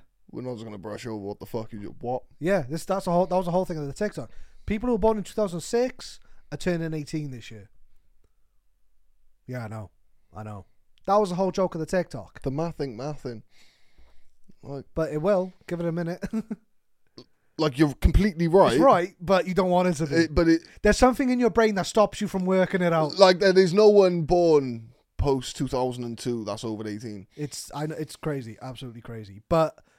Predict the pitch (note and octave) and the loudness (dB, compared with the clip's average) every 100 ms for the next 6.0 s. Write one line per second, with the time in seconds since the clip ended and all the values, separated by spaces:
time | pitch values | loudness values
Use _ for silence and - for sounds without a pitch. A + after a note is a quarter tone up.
0 | _ _ _ _ _ _ _ _ _ _ | _ _ _ _ _ _ _ _ _ _
1 | _ _ _ - E3 C3+ - F3 F3+ F3+ | _ _ _ -4 -2 -2 -2 0 0 -4
2 | F3+ F3 - F3+ A3 A#3 F3 D#3+ E3+ D#3+ | -6 -8 -4 -2 -2 -4 -6 -4 -2 -4
3 | - F#3 E3 B2 A2 - _ _ _ _ | -6 -6 -6 -8 -14 -16 _ _ _ _
4 | _ C#3+ D3 C3+ B2+ C3 B2 A#2 A2 A#2+ | _ -8 -6 -6 -10 -12 -12 -12 -14 -10
5 | G3+ F3+ E3+ G#3 F3+ D3 A#2+ G#2+ G2+ | -8 -8 -8 -6 -6 -8 -12 -14 -16